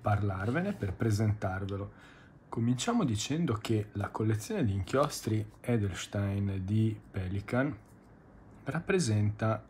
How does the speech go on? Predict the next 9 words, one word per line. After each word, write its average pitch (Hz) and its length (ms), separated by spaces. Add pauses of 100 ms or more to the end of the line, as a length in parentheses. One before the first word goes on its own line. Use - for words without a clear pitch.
eh, 98 920
lo 101 200
stato 98 400
dell'al-, 98 560
dell'arte 107 1080 (600)
della 104 520
linea 101 640
di, 101 420
eh, 90 720